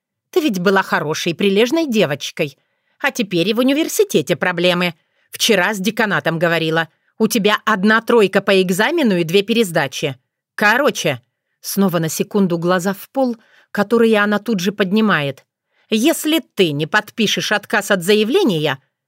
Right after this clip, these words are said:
я буду настаивать на том, чтобы ты прошла экспертизу на употребление наркотиков». Полина смотрела на нее и пыталась понять.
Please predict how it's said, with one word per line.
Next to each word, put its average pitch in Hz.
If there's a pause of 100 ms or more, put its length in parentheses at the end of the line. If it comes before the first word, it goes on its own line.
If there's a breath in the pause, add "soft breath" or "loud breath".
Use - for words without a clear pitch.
(140)
я 202
буду 240
настаивать 202
на 185
том, 233
чтобы 190
ты 214
прошла 233
экспертизу 285 (340)
на 233
употребление 220
наркотиков». 170 (640)
Полина 175
смотрела 196
на 190
нее 190
и 214
пыталась 202
понять. 180